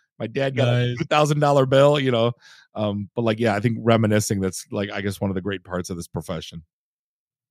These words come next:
Speaker 2: I'm, I'm hearing an opportunity there 'cause ironically, that's actually how I got my first job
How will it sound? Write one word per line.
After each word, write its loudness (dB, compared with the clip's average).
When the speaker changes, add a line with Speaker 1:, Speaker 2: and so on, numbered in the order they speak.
Speaker 2:
I'm, 0
I'm 2
hearing 6
an 4
opportunity 2
there -2
'cause -6
ironically, 2
that's -2
actually 0
how 2
I 4
got 2
my 0
first -4
job 0